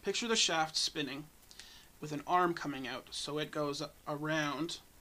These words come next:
okay? Um, and then that arm is then connected to the arm of the water pump. So as this spins,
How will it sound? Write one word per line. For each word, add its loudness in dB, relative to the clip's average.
okay? -4
Um, 4
and 0
then 2
that 4
arm 4
is -2
then 4
connected -2
to -2
the -2
arm 4
of 0
the -6
water 4
pump. -8
So -2
as -4
this 0
spins, 0